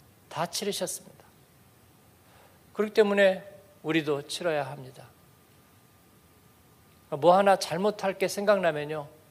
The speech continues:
백 번은 생각하셔야 돼요. 이것을 어떻게 나누어서 값을 치를까? 주님이 우리를 용서하시고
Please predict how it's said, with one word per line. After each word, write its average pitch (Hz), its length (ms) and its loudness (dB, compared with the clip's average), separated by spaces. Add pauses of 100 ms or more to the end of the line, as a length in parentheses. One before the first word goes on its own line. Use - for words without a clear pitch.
(160)
백 - 260 -8
번은 190 240 4
생각하셔야 170 720 -4
돼요. - 220 -14 (1000)
이것을 170 340 0
어떻게 170 400 0
나누어서 156 500 4
값을 143 360 -8
치를까? - 440 -12 (1800)
주님이 190 520 2
우리를 165 500 0
용서하시고 139 1000 0